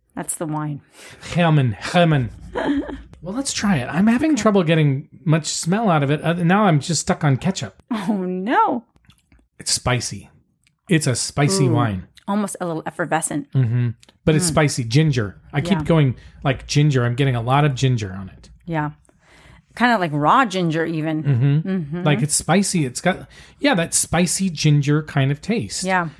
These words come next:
Speaker 1: yeah. I, this is another, the first one was so typical.
Speaker 2: Yeah.
Speaker 1: And these two are very different.
Speaker 2: I'm with you. They're different than what I expected. This is, um, there's something, it's got a little body on it. I will say, uh,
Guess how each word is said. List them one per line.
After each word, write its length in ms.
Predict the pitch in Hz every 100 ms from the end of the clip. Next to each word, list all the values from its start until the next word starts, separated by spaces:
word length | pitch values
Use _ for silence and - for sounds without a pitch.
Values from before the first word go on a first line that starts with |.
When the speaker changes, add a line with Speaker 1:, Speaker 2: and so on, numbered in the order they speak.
| -
Speaker 1:
yeah. 280 | 190 180 160
I, 180 | 226 226
this 260 | 214 247 359
is 120 | 277
another, 460 | 220 185 196 214 208 - -
the 100 | 269
first 400 | - 494 508 -
one 180 | 359 330
was 160 | 233 -
so 420 | - 254 240 247
typical. 720 | - 254 233 - - - -
Speaker 2:
Yeah. 260 | 190 170 - -
Speaker 1:
And 260 | 233 196
these 380 | 190 233 302 -
two 560 | - 254 185 180 170 - _
are 80 | 180
very 480 | 156 151 196 190 190
different. 640 | 151 185 - 147 151 - - _ _ -
Speaker 2:
I'm 180 | 196 294
with 200 | 269 285
you. 160 | 233
They're 200 | 147 180
different 320 | 165 202 262 214
than 100 | 185
what 140 | 180
I 140 | 160
expected. 720 | 139 - - 160 - 117 - - _ _
This 240 | 196 202 311
is, 180 | 294
um, 380 | 226 175 143 143
there's 240 | 151 180 -
something, 800 | - 202 233 285 - 294 294 294 - - -
it's 160 | 185 -
got 160 | 214
a 40 | 233
little 200 | 285 294
body 400 | 233 190 160 151
on 180 | 127
it. 140 | 131 202
I 60 | 143
will 120 | 151
say, 520 | - 165 160 139 139
uh, 40 | -